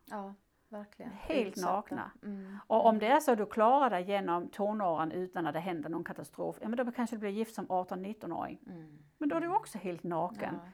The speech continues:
Speaker 2: Du har
Speaker 1: Mm.
Speaker 2: ingen aning om vad du går in till. Ingen av parterna har det.
Speaker 1: Nej.
Speaker 2: Man har inte haft sex, man har inte,
Speaker 1: Nej.
Speaker 2: man kanske har onanerat, men, eh,
Speaker 1: Ja.
Speaker 2: med skuld och skam.
Speaker 1: Ja, precis.
Speaker 2: Alltså, så det, hela sexbegreppet är ju bara skuld och
Speaker 1: Mm.
Speaker 2: skam,
Speaker 1: Mm.
Speaker 2: eh,
Speaker 1: Mm.
Speaker 2: fram tills giftermål.
Speaker 1: Mm.
Speaker 2: Eh, det är ju ingen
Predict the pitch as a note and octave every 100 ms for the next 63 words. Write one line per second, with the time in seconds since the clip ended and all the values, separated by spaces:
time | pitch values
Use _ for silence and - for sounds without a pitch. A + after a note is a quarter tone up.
0 | - D#4+ G3+ F#3+ F4+ E4 D4 C4 C#4 C4
1 | A3+ A3 G3 G#3+ F3 E3 - C4 C#5 D#4+
2 | F3+ F#3+ - E3+ E3+ E3 D#3 D3 F3 -
3 | G#3 F#3+ G#3 B3 C#4+ D4+ C#4 - G#3+ -
4 | - F#3+ G3+ A#3 B3 A3 F#3 F#3 F#3 G3
5 | F3+ F3+ D#3+ E3 D#3+ F3 D#3+ E3 F3+ E3
6 | D#3 C#3+ - - - G#3 F3+ G3+ G#3+ E3+
7 | E3+ G3 - F#3+ A3+ A3+ - A3 G#3+ A#3
8 | A3 A3+ A3 - A#3 A#3 A3+ - C#4+ C#4
9 | - F#3+ E3+ E3+ E3+ F3 F#3 F#3+ G#3 G#3+
10 | D3+ - - A#3 F3 D3+ E3 - - G3
11 | A#3 G#3 F3 E3 G#3+ - G#3 - E3+ G3+
12 | F3 - F#3+ G#3 - - - - - G#3+
13 | - _ _ - F3 F3 F#3+ - - -
14 | - A3+ A3 F3+ A3+ G4+